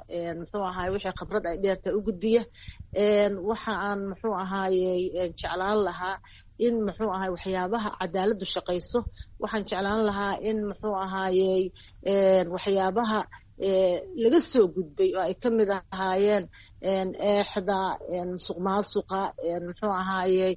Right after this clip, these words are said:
qof jeclaysiga, waxyaabahaas oo dhan laga gudbo, een, muxuu ahaaye, ay shaqayso rabitaanka shacabka iyo dadku waxa ay rabaan iyo cadaalad iyo horumar iyo walaalnimo iyo isku tanaasul. Een, muxuu ahaa, iyadoo Puntland sidaas ayaan jeclaan lahaa in Ilaahay igu simo.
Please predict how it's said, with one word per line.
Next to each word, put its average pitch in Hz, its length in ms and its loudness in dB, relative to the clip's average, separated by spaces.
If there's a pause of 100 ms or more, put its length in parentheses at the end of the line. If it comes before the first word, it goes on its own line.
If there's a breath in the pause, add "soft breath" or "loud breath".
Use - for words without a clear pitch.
(200 loud breath)
qof - 180 -8
jeclaysiga, 208 680 4
waxyaabahaas 233 400 0
oo 185 80 4
dhan 190 120 2
laga 185 200 6
gudbo, 190 420 4 (380 loud breath)
een, 185 320 4
muxuu 220 240 -4
ahaaye, 190 340 0
ay 180 120 0
shaqayso 190 580 -2 (260 loud breath)
rabitaanka 180 540 -2
shacabka - 560 -4
iyo 165 220 -2
dadku 226 340 -2
waxa 233 180 2
ay 214 120 2
rabaan 220 520 0
iyo 175 280 0 (100)
cadaalad 175 720 2
iyo 160 220 -4
horumar 180 580 0 (340 loud breath)
iyo 185 260 2
walaalnimo 180 580 4 (120)
iyo 175 400 2
isku 160 200 -8
tanaasul. 226 640 0 (380 loud breath)
Een, 185 280 2
muxuu 190 220 -6
ahaa, 208 140 0
iyadoo 233 360 4
Puntland 208 420 4
sidaas 202 320 2
ayaan 180 240 2
jeclaan 175 400 -2
lahaa 185 240 -2
in 185 140 -4
Ilaahay 180 300 2
igu 220 140 2
simo. 247 320 0